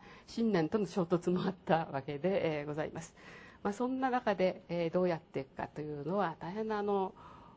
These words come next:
お-、問題でございました。私は、あの、お-、文部省に三十四年おりまして、えー、常に大臣に仕えたり、えー、局長やら次官に仕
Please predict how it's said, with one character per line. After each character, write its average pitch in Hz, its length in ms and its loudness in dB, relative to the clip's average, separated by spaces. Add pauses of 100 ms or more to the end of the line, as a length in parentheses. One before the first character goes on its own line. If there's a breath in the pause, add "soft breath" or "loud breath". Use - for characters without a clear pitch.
お-、 170 280 -4
問 160 200 -6
題 156 160 -6
で 156 60 -8
ご 143 80 -8
ざ 135 100 -6
い - 60 -10
ま - 100 -6
し 165 60 -16
た。 - 200 -8
私 247 380 -2
は、 247 80 2
あ 240 60 0
の、 220 260 0 (480 loud breath)
お-、 175 840 -4
文 185 220 -4
部 185 80 -6
省 160 580 -2
に 190 140 0
三 190 300 -2
十 160 80 -4
四 151 120 -4
年 165 200 -4
お 156 80 -4
り 165 80 -2
ま 160 140 0
し - 80 -16
て、 - 200 -2 (400 loud breath)
え 160 80 -2
ー、 160 80 -4
常 220 140 2
に 160 100 0
大 170 200 2
臣 160 180 0
に 156 120 -4
仕 - 140 -18
え 156 140 2
た 180 120 0
り、 165 300 -2
え 143 340 -4
ー、 - 40 -20
局 151 140 -8
長 151 180 -6
や 151 100 -4
ら 143 220 -6
次 151 120 -10
官 151 140 -6
に 147 80 -8
仕 - 80 -18